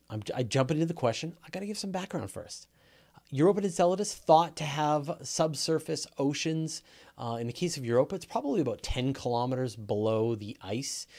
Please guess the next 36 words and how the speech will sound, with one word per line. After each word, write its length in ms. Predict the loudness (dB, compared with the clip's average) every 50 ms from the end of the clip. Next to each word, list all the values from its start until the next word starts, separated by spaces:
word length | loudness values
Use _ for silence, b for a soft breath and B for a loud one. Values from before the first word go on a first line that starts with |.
| B B B B B
And 140 | -4 -2
then, 80 | -2 -4
of 100 | -4 -4
course, 320 | -2 -2 -2 -2 -2 -6
it's 240 | -8 -8 -10 -10 -10 -12 B B B B B B _ _ -12
liquid 540 | -8 -4 -2 0 0 0 0 0 -2 -2 0
water, 600 | -2 -2 -2 -2 -4 -4 -4 -4 -4 -4 -6 -8
probably 420 | -10 -12 -8 -4 -2 -2 -2 -4 -6 -10 -16 -18 -14
kind 160 | -10 -8 -8
of 60 | -6 -8
s-, 220 | -8 -10 -10 -10
saline 680 | -10 -8 -6 -6 -4 -2 -2 0 2 2 2 2 0
water. 380 | 0 0 -2 -2 -2 -2 -2 -2
It's 140 | -4 -6 -10
probably 720 | -14 -10 -8 -6 -6 -6 -6 -4 -4 -2 -2 -2 -2 -2
got, 520 | -2 0 0 0 2 0 -2 -4 -6 -12 -18 B B B B B B B B _ -6
you 100 | -4 -4
know, 160 | -4 -4 -6 -8 -12 -10
uh, 340 | -10 -8 -8 -6 -6 -8 -8 -10 -12 -14 -18 -20 -18 -16 -14
geothermal 640 | -8 0 2 4 4 4 2 0 0 0 0 -2 0
vents 300 | 0 0 0 0 -2 -6
at 80 | -8
the 60 | -8 -4
bottom 480 | -2 -2 -2 -2 -2 -2 -2 -4 -4
that 120 | -4 -6 -8
are 100 | -8 -8
releasing 680 | -8 -8 -6 -6 -6 -6 -6 -6 -4 -4 -4 -4 -6 -6
energy 580 | -4 -2 0 0 0 0 -2 -2 -2 -2 -2
and 340 | -2 -4 -6 -8 -10 -10 -6
minerals 580 | -4 -2 0 0 2 2 0 0 0 -2 -4 -6
into 320 | -4 -2 -2 -2 -2 -4
the 80 | -6 -4
water. 480 | -2 0 2 2 2 2 2 0 -2 -4 B B B B
It's, 140 | B -8 -6
like, 140 | -6 -4 -4
the 100 | -6